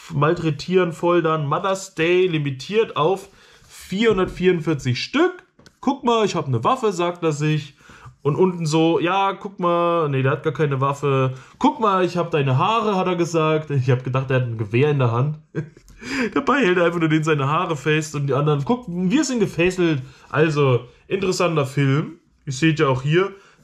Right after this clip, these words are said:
der hat ne Waffe. Und der hier,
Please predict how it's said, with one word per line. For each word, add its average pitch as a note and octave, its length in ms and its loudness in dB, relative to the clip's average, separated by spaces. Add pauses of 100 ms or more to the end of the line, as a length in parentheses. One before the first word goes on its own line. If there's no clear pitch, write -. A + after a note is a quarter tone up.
(220)
der E4 260 4
hat C#3+ 240 0
ne C3+ 160 2
Waffe. C3+ 560 2 (1300)
Und G#3 340 4
der E4+ 240 4
hier, E3+ 560 4